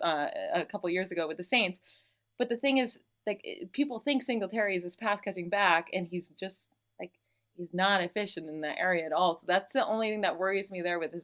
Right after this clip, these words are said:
upside, because if he's getting carries taken away and he's not scoring touchdowns,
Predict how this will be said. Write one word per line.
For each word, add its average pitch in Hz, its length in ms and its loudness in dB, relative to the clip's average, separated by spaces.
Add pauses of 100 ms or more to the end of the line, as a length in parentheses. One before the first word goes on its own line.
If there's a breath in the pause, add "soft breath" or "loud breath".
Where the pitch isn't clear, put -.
upside, 147 540 0 (320 soft breath)
because 208 200 -2
if 208 80 0
he's 196 180 -4
getting 240 280 2
carries 233 400 0
taken 180 300 -2
away 147 460 0 (640)
and 185 140 2
he's 175 160 0
not 202 320 4
scoring 185 340 2
touchdowns, 139 600 -2